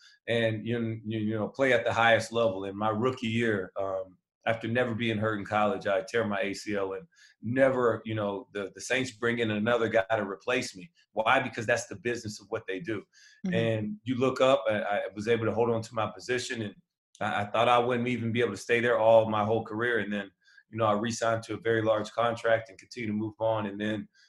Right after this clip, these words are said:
Speaker 1: a couple years into that, they wanna move on from you, and you just don't know what to do. And it, it's ebbs and flow of life, and just understand that you gotta have a faith-based life of something, right?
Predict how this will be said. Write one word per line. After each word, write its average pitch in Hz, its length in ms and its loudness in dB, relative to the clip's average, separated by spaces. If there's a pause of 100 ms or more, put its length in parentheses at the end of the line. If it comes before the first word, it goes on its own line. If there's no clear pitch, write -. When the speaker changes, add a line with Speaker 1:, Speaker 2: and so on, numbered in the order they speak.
(220)
Speaker 1:
a - 40 -20
couple 120 280 -4
years 117 260 0
into 113 220 -6
that, 120 240 4
they 113 120 0
wanna 113 240 -2
move 110 240 -2
on 104 140 -2
from 104 200 -10
you, 123 280 -2
and 104 120 -4
you 104 140 -6
just 104 240 -12
don't 123 180 -4
know 120 140 0
what 110 140 -4
to - 80 -20
do. 117 300 -4
And 101 120 -6 (420)
it, 120 180 -12
it's - 280 -16
ebbs 131 300 4
and 110 140 -2
flow 120 280 2
of 113 100 -6
life, 107 400 2
and 92 80 -20
just - 180 -18
understand 107 540 -4
that 101 200 -4 (340)
you 107 60 -20
gotta 123 200 2
have 117 200 2
a 101 60 -2
faith-based 110 640 -4
life 107 320 -2
of 92 100 -12
something, 107 600 -2
right? 107 260 0